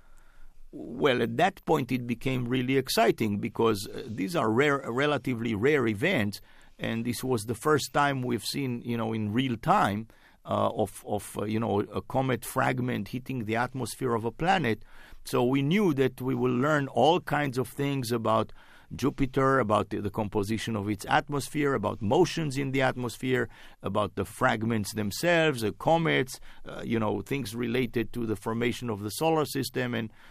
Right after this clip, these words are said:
uh, there was a whole, uh, lot of science that was to be learned from these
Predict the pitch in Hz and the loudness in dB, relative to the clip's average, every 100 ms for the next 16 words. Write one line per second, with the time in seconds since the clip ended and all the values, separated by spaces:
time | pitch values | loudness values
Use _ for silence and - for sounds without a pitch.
0 | - - - 139 156 160 123 117 180 160 | -14 -12 -10 -4 0 2 0 2 4 6
1 | 131 - - - - - - 113 113 110 | 4 -2 -14 -20 -16 -16 -16 -18 -18 -18
2 | 113 - - - - 95 107 143 135 - | -16 -14 -14 -16 -14 -4 2 4 2 -2
3 | - - - 151 147 107 95 - 113 104 | -10 -8 -2 2 4 4 -2 -4 -4 -4
4 | 110 107 - 107 110 113 131 104 - 98 | -4 -4 -4 -2 0 2 2 0 -4 -6
5 | 92 95 90 - | -4 -4 -6 -10